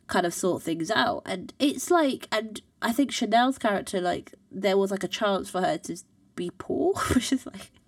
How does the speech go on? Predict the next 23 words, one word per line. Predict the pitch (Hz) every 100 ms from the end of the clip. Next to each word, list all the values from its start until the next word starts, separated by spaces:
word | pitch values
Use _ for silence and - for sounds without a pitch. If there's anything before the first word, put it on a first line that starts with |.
| - - - - - 311
or | 311
something | - 554 480 277
like | 170 143
that. | 120 123 - - - -
And | 247
she | 302
was | 269 277
like, | 294
"No, | 359
no, | 381 370
lifestyle, | 349 359 403 - 269
lifestyle, | 294 381 - 254 240
lifestyle." | 302 381 - 196 -
I'm | -
pretty, | 240 381 262 -
I, | 247 226
I | 247
might | 247 277
be | -
making | 185 185 170
that | -
one | 147
up, | - -